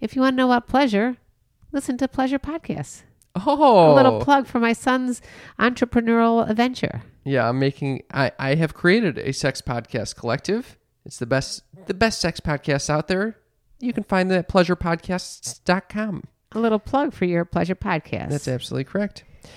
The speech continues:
Speaker 2: Okay, so this is the Monday morning after show. Yippee!
Speaker 1: Yippee-pee!
Speaker 2: Which means that this is where we get to respond to your texts and questions and comments and voicemails.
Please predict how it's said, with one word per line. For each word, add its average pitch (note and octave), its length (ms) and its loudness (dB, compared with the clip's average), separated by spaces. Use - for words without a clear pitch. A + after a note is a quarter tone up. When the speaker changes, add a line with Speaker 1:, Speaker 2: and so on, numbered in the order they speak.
Speaker 2:
Okay, F#3 460 2
so F3+ 380 2
this G#3 220 -2
is A#3+ 40 -6
the G#3+ 80 0
Monday F3 240 4
morning D3+ 320 4
after A#2 280 -4
show. A2+ 440 -2
Yippee! F#4+ 540 2
Speaker 1:
Yippee-pee! C5 1120 4
Speaker 2:
Which F3 240 0
means G3+ 340 0
that F3 240 0
this F#3 180 -2
is F#3+ 140 0
where F3+ 160 4
we E3+ 140 2
get E3 180 0
to E3 220 -2
respond D#3 540 0
to - 100 -8
your D3+ 300 2
texts - 580 -12
and D3+ 180 -4
questions D#3 640 -4
and C3 120 -8
comments D#3 560 -4
and B2+ 220 -6
voicemails. - 840 -4